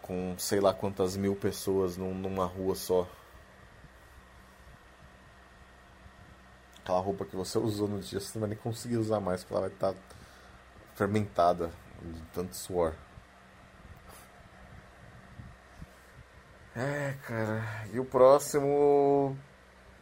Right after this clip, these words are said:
sei lá, fogos. Eu coloquei como fogos aqui. Fogos é uma merda, eu acho uma merda, principalmente por causa dos cachorros.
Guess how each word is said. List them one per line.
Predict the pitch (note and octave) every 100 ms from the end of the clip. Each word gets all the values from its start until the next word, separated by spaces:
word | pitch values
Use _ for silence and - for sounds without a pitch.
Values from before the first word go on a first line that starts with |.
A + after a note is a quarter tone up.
| -
sei | - -
lá, | A2+ G#2
fogos. | - G#2+ B2 F#2 E2+ - - -
Eu |
coloquei | - F2 G2
como | F#2 F#2
fogos | F2 - F#2+ F2+ D#2
aqui. | D#2 - A#2+
Fogos | A2 A2 A#2 B2+
é | B2
uma | A#2+
merda, | G2 F2+ F2 F2
eu | G#2 G2
acho | F2+ F#2+
uma | F2+
merda, | E2 E2 E2+
principalmente | F2+ F2+ F#2+ -
por | -
causa | F#2+
dos | G2
cachorros. | - G#2 - F#2 E2+ D#2 - -